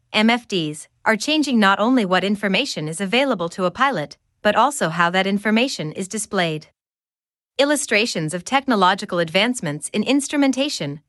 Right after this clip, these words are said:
are described as follows. In figure eight to seventeen, a typical P F D depicts an aircraft flying straight and level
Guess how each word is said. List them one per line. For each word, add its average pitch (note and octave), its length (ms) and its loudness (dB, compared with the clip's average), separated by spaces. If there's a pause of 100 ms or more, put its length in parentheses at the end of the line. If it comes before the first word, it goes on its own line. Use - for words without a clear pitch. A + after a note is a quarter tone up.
are G3+ 100 2
described A3+ 560 0
as C4 140 -6
follows. D3+ 640 -2 (880)
In B3 160 4
figure D4+ 400 0
eight G#3 220 -2
to G3 80 -8
seventeen, F#3+ 720 -2 (240)
a A3 80 2
typical E4 400 -2
P A3 240 0
F G3+ 160 0
D G3 160 -2
depicts G3 480 -4
an F3+ 140 -6
aircraft G#3 520 0
flying G#3+ 380 0
straight C4+ 320 0
and F#3+ 180 -2
level D#3+ 360 -2